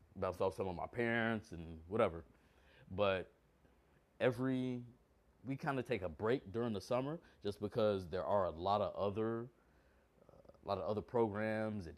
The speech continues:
camps and things that the kids do during the summer, trips and all of that.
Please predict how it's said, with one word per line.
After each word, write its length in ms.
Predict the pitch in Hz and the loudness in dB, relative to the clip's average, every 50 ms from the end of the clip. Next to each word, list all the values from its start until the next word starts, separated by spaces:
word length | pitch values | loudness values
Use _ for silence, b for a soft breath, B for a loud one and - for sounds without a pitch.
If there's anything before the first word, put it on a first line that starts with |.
| - - 110 | -14 -12 -8
camps 360 | 107 107 107 107 104 - - | -6 -4 -4 -4 -6 -6 -8
and 120 | 92 87 | -10 -8
things 180 | - 101 104 87 | -6 -4 -4 -4
that 100 | 92 - | -6 -8
the 80 | - 85 | -10 -8
kids 240 | 98 98 90 85 - | -6 -6 -6 -6 -6
do 80 | 92 | -8
during 200 | 80 87 85 82 | -8 -8 -8 -10
the 60 | 85 | -6
summer, 340 | - - 110 110 107 107 107 | -4 -2 -2 0 0 -2 -2
trips 400 | 101 - - 117 110 110 110 - | -4 -2 0 2 2 2 0 -4
and 120 | 92 87 87 | -6 -4 -2
all 140 | 87 85 | -2 -2
of 80 | 87 87 | 0 2
that. 240 | 101 117 104 - | 2 2 2 2